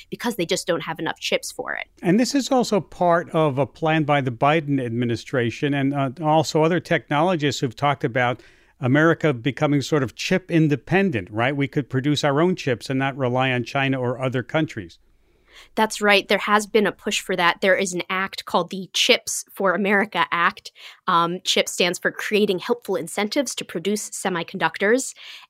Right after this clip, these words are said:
Speaker 1: And the idea is that you would put money into a domestic semiconductor chip industry, and we could bring some of that production to the U S where it wouldn't be subject to the same volume of supply chain issues.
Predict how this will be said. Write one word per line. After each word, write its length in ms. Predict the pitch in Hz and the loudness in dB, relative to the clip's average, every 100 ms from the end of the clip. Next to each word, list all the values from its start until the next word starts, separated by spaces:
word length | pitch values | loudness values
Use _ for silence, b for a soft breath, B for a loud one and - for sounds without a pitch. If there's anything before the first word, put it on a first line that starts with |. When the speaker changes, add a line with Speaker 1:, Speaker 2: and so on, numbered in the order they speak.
| - | 2
Speaker 1:
And 420 | 208 185 185 175 - | 4 4 2 -4 -8
the 180 | 208 190 | 0 2
idea 360 | 180 190 190 | 2 4 4
is 440 | - 180 180 170 - | 4 2 0 -2 -8
that 400 | 180 165 165 165 - _ | -8 -2 2 2 2 _
you 180 | 185 190 | -8 -4
would 260 | 180 175 208 - - | -2 -2 -4 -16 -16
put 240 | - - 196 | -2 -2 0
money 360 | 175 185 185 | 0 0 -2
into 340 | 170 170 - 170 | -4 -6 -4 -4
a 40 | |
domestic 720 | 165 170 175 185 - 190 - | -2 -4 0 0 2 -2 -2
semiconductor 920 | - 175 165 160 170 160 - - 139 - | -6 -6 -6 -8 -4 -4 -2 -4 -4 -2
chip 180 | - 156 | -6 -6
industry, 560 | 175 165 160 156 139 - B B - | -6 -4 -4 -4 -4 -6 B B -4
and 340 | 180 165 165 170 202 | -2 -2 -6 -8 -10
we 80 | |
could 180 | 185 180 | -10 -6
bring 220 | 180 165 | -4 -4
some 160 | - 170 | -4 -8
of 60 | 160 | -2
that 180 | 156 | -2
production 420 | - 160 151 - 156 | -2 -4 -4 -4 -8
to 140 | - | -8
the 80 | 160 | -2
U 160 | 185 | 4
S 220 | 208 196 - | 4 4 -4
where 140 | 160 | -4
it 100 | 160 | -4
wouldn't 220 | 180 175 - | -6 -10 -10
be 80 | |
subject 400 | 170 160 170 156 | -8 -6 -4 -6
to 80 | - | -6
the 80 | 160 | -10
same 460 | - 160 156 151 - _ | -8 -6 -6 -6 -8 _
volume 380 | 175 147 156 139 | -12 -8 -8 -8
of 160 | 131 143 | -10 -12
supply 320 | - - 151 | -14 -10 -6
chain 220 | 139 127 107 | -6 -8 -8
issues. 500 | - 71 95 - | -10 -10 -12 -14